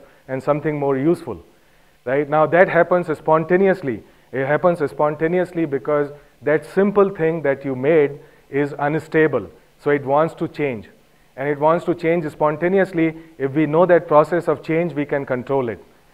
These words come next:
right? So that's the basic idea about self-organization. Incidentally, I, I, I meet many even very senior, experienced scientists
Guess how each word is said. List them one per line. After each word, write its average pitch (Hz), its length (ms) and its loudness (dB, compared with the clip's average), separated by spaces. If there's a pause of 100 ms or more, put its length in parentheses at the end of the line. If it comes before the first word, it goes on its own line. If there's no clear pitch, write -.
(140)
right? 117 200 -4
So 127 120 -6
that's 151 240 2
the 151 40 -8
basic 143 380 2
idea 127 300 0
about 120 280 -2
self-organization. 113 1040 -6 (520)
Incidentally, 165 540 2
I, 143 120 6
I, 131 360 -2
I 135 40 2
meet 151 320 -2
many 139 420 0
even 131 280 -4
very 123 240 -2
senior, 131 560 -4 (100)
experienced 131 640 -8
scientists 143 500 -4